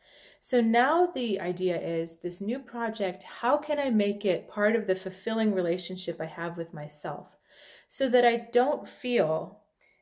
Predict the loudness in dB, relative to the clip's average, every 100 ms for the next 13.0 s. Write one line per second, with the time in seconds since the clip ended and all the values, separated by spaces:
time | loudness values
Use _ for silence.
0 | _ 0 2 2 -2 -10 -12 -10 -6 0
1 | 2 2 0 0 0 0 2 4 4 0
2 | -2 -6 -6 -6 -6 -6 -6 -8 -8 -8
3 | -12 -16 -14 -10 -6 2 2 2 -2 -6
4 | -4 -4 -4 -6 -12 -16 _ _ _ _
5 | _ -4 -2 0 -2 -2 0 2 2 -2
6 | -2 -4 -2 0 0 -2 -8 -6 -4 -2
7 | -2 -2 0 0 0 -4 -4 -2 0 0
8 | 0 -2 -4 -4 -6 -8 -12 -12 -14 -10
9 | -6 -4 -4 -4 -6 0 0 2 0 -2
10 | 0 0 2 2 2 0 0 -2 -6 -6
11 | -10 -10 -4 -2 -2 -8 -20 -20 _ 0
12 | 2 2 -4 -2 -2 -2 -2 -6 -6